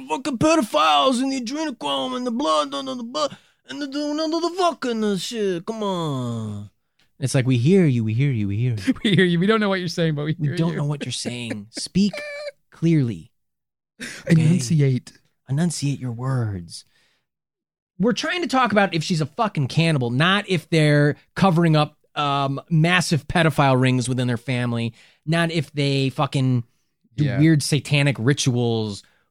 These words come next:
Speaker 1: or if they, you know, I don't know. She probably gets, like, she probably gets blood transfusions. Like, athletes and famous people do that shit all the time, and it,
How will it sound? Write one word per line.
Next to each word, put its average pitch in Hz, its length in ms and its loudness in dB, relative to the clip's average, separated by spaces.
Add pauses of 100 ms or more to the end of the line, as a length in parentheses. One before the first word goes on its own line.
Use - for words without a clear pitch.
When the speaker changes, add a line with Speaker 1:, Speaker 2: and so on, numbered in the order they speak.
(100)
Speaker 1:
or 135 340 2
if 139 220 0
they, 131 560 4 (640)
you 214 80 -2
know, 123 300 -2
I 220 100 -2
don't 170 140 0
know. 143 120 2
She 208 140 -4
probably 330 440 2
gets, 302 280 -4
like, 254 240 -6 (640)
she - 140 -8
probably 294 300 -4
gets 269 200 -4
blood 285 240 -2
transfusions. 113 680 -2
Like, 143 180 -2 (580)
athletes 233 580 0
and 156 200 0
famous 233 280 0
people 190 220 -2
do 185 140 0
that 226 160 -2
shit - 220 -4
all 156 160 2
the 240 80 -8
time, 214 400 -2
and 131 100 -4
it, 139 120 -6